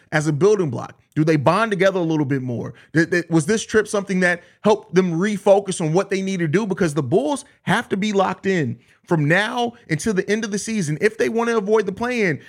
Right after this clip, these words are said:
And hell, we may even need to be locked in even if we do <laughs> want to make the play-in with how close everything right now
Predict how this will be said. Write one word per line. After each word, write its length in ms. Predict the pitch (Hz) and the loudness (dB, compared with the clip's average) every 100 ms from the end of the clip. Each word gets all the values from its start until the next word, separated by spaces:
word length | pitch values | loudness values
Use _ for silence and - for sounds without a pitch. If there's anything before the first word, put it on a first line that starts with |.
| - | -4
And 140 | 170 | -2
hell, 180 | 233 233 | 0 0
we 180 | 214 170 | 0 0
may 180 | 185 262 | 0 0
even 280 | 233 214 | -2 -2
need 180 | 214 220 | -2 -2
to 40 | 190 | -2
be 160 | 214 | 0
locked 340 | 180 180 220 240 | 0 0 -2 -4
in 180 | 233 208 | -4 -2
even 300 | 233 208 - | -4 -4 -6
if 180 | 240 - | -8 -8
we 220 | 202 220 | -6 -4
do 260 | 151 220 214 | 0 0 0
<laughs> 80 | - | 2
want 280 | 214 269 - | 2 2 0
to 100 | 202 | -2
make 200 | 170 156 | -2 -4
the 60 | 160 | -4
play-in 420 | 185 185 190 190 - _ | -2 0 -2 -6 -12 _
with 200 | 202 247 | -2 0
how 180 | 226 220 | 0 0
close 300 | - 214 208 | 2 2 2
everything 460 | 220 208 214 208 196 | 0 -2 -2 -2 2
right 180 | 196 190 | 0 0
now 320 | 196 190 | -2 -2